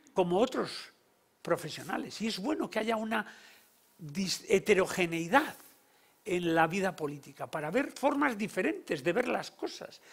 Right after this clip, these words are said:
y de entender el bien común. Los filósofos deben estar, in-, bueno, los teólogos no sé, pero ¿por qué no?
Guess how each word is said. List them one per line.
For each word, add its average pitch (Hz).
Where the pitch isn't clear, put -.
y 196
de 190
entender 208
el 214
bien 190
común. 254
Los 240
filósofos 220
deben 123
estar, 117
in-, 240
bueno, -
los -
teólogos 151
no 160
sé, 277
pero 202
¿por 147
qué 170
no? 113